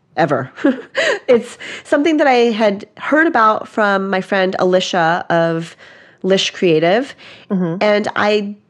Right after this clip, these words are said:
Speaker 1: didn't know how to get into one, and I didn't know how to cultivate one or who to even turn to,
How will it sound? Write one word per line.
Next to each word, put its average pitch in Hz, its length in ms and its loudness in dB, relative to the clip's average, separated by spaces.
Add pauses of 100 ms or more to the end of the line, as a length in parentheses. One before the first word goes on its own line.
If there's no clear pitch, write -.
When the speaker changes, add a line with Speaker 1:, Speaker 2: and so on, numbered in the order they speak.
(120)
Speaker 1:
didn't 233 300 2
know 202 140 2
how 185 100 0
to 175 80 2
get 180 180 2
into 294 300 0
one, 262 240 0
and 233 100 -2
I 202 60 2
didn't 190 280 0
know 185 420 0 (260)
how 202 440 0
to 202 120 -8
cultivate 262 520 -2
one 262 420 -2 (600)
or 185 400 4 (100)
who 240 120 2
to 214 80 -2
even 196 240 0
turn 233 280 0
to, 247 380 2